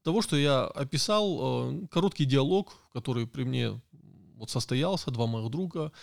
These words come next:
рассуждали о судьбе уезжающих в С Ш А осетин. И разговор был такой: куда они едут, кем они в С Ш А будут? Большинство из них, э, будут зарабатывать на простую жизнь,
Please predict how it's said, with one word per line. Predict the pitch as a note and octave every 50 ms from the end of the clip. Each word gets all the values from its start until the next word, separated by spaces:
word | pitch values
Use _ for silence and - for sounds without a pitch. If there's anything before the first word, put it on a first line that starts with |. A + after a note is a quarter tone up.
| - _ _ _
рассуждали | B2+ A#2+ - - C3+ A2 A#2+ C3+ D3 D#3 D3+ C3+
о | - - C3 B2+
судьбе | - - C#3+ A#2+ A#2 B2+ C3 D3 D#3+ D3+ - - - - - -
уезжающих | B2 A#2+ A2+ A2 B2+ C3 C3 A#2+ - A#2 -
в | -
С | - B2
Ш | - - - B2+
А | A#2+ A#2+ A#2+ A#2+ A#2 A2 - - D3 C3+ - - - -
осетин. | B2 - - A#2+ - - A#2 A2 D3+ D3+ - _ _ _ _ _ _ _ _ _
И | - C#3+ D3+
разговор | D#3+ C#3+ C#3+ F3 F3+ G3+ F#3+ E3
был | D#3 D3+ C#3
такой: | - D3 C3 - E3 C#3+ A#2+ B2+
куда | - _ - D3 D3+ G#3 G#3
они | G3+ G3+ G3
едут, | F3+ F3 F#3+ F3 C3+ A2 F#2 - - - _ _ _
кем | - F3+ G3+ G3 F#3
они | E3 D3 C3+
в | -
С | - C3
Ш | - - E3 D#3+
А | D3+
будут? | C3+ C3+ D3 C#3+ A#2+ A2 - -
Большинство | C3+ A2+ A#2+ A#2+ A#2+ D#3+ D3+ - - G3+ F#3+
из | D#3 B2
них, | C3+ E3+ G3+ A3+ G#3 - - - - - _ _ _ _
э, | C3+ B2+ B2 A#2+ A#2+
будут | A#2+ D#3+ E3+ E3 D3+ A#2+
зарабатывать | B2+ C3+ C#3 C#3 D3 F3+ G3+ - - D3+ C#3 -
на | C3+ B2+
простую | - C3 B2+ - - - E3+ D#3 C#3
жизнь, | C3 D3 C3+ A2+ G2 - C#3